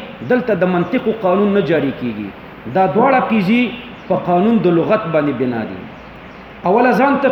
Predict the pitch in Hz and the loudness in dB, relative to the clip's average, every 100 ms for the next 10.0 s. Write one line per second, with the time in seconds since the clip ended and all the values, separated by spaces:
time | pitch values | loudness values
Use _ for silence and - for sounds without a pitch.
0 | 233 208 196 180 170 165 147 165 208 196 | 2 2 2 2 2 2 2 2 2 4
1 | 170 202 - 151 139 123 117 107 101 - | 4 2 2 -2 -2 -4 -4 -4 -6 -10
2 | - - - - - - - - - - | -14 -18 -18 -18 -18 -18 -18 -18 -18 -18
3 | - - - - - - 160 202 208 190 | -18 -18 -18 -18 -12 -2 2 4 4 4
4 | 190 196 196 190 190 175 170 175 180 175 | 2 2 4 4 6 4 2 2 2 2
5 | 175 175 175 175 175 175 196 - 180 180 | 2 0 2 4 4 2 2 0 2 2
6 | 180 175 175 180 - - - - - - | 4 4 2 0 -4 -10 -14 -16 -18 -20
7 | - - - - - 165 208 208 208 196 | -20 -18 -18 -10 -6 0 0 2 0 2
8 | 196 196 196 196 185 185 175 - 175 175 | 4 4 4 4 2 2 0 -2 2 4
9 | 196 180 214 214 208 214 208 185 165 | 4 4 4 4 4 4 4 2 2